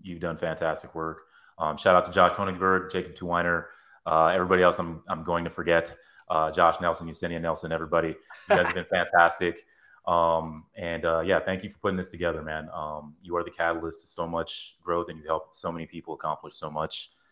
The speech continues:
Speaker 1: Uh, to be a small part of that on this podcast, it's,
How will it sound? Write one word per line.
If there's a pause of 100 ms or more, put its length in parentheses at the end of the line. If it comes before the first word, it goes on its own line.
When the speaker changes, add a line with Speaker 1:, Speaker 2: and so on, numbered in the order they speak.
(240)
Speaker 1:
Uh,
to
be (140)
a
small
part
of
that
on
this
podcast,
it's,